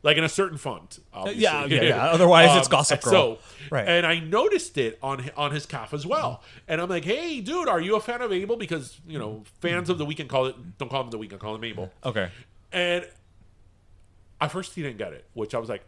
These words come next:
Speaker 1: "Eh, strike one."
Speaker 2: So he's not a fan.
Speaker 1: S-, but he has a tattoo of him.
Speaker 2: Right, right, right,
Speaker 1: And it was
Speaker 2: right, right.
Speaker 1: pretty big,
Speaker 2: Right. <laughs>
Speaker 1: right? It wa-, it took his whole calf.
Speaker 2: Okay.
Speaker 1: It, I noticed it. That's how
Speaker 2: Right, right, right, from
Speaker 1: I,
Speaker 2: afar.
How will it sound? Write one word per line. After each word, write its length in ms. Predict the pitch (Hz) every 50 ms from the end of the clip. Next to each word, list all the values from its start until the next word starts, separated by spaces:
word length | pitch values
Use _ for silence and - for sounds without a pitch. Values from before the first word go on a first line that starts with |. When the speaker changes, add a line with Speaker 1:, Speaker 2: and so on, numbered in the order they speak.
| _ _ -
Speaker 1:
"Eh, 220 | 240 254 254 262 254 - - -
strike 340 | - - - 151 143 139 -
one." 220 | - 107 - -
Speaker 2:
So 100 | - 156
he's 120 | 147 147 147
not 120 | 147 139
a 40 | -
fan. 280 | 156 117 110 110 120 - _ _ -
Speaker 1:
S-, 220 | - - - -
but 220 | - 147 - 196 170
he 120 | 135 214
has 160 | 240 - -
a 40 | -
tattoo 320 | - 170 151 - - 440 415
of 120 | 233 156
him. 140 | 165 180 185
Speaker 2:
Right, 160 | 226 240 226
right, 80 | 226 226
right, 120 | 233 226
Speaker 1:
And 100 | 220 226
it 20 | 220 202
was 80 | 185 180
Speaker 2:
right, 80 | 180 160
right. 80 | 120
Speaker 1:
pretty 220 | - 302 269 196 180
big, 300 | 226 262 202 120 - - -
Speaker 2:
Right. 440 | 165 202 - - 381 370 349 - 131
<laughs> 20 |
Speaker 1:
right? 340 | 131 156 160 180 202 220 494 494 - - - 523 571 - - - - - - -
It 60 | 190
wa-, 80 | 190 208
it 160 | 214 190 165
took 100 | - 285 247
his 100 | 330 160
whole 180 | 185 156 147
calf. 480 | - - 190 233 214 - 101 - - -
Speaker 2:
Okay. 320 | 233 208 185 180 143 127 - - - - - - -
Speaker 1:
It, 140 | 226 240 - -
I 100 | 190 190
noticed 540 | 190 175 190 220 320 - 240 - - - 160
it. 180 | 117 - 117
That's 200 | 127 156 202 247 214
how 80 | 247
Speaker 2:
Right, 180 | - 240 233 208
right, 220 | 208 254 214 190
right, 140 | 196 196 196
from 120 | 196 220
Speaker 1:
I, 40 | 208
Speaker 2:
afar. 500 | 202 165 233 254 233 175 143 131 127 -